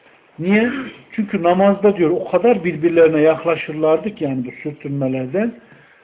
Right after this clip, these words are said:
elbiseler hep buralar eskiyor. Yani bu yaklaşan yerler. Bugün bakıyorsun camide saflar düzgün mü? Değil. Sütre var mı? Yok.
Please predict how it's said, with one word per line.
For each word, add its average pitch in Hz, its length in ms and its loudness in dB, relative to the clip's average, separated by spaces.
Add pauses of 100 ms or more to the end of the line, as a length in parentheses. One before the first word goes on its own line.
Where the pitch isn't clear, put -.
(240)
elbiseler 165 640 -4
hep 202 240 -8
buralar 156 320 -2
eskiyor. - 600 -16 (140)
Yani 113 260 -18
bu 127 60 -8
yaklaşan 135 680 -6
yerler. 113 360 -10 (800)
Bugün 240 300 2
bakıyorsun 233 640 0
camide 185 640 4 (580)
saflar 196 440 2
düzgün 208 400 0
mü? 247 220 0 (1500)
Değil. 123 280 -8 (680)
Sütre 240 480 4
var 220 180 8
mı? 226 300 0 (840)
Yok. 135 440 0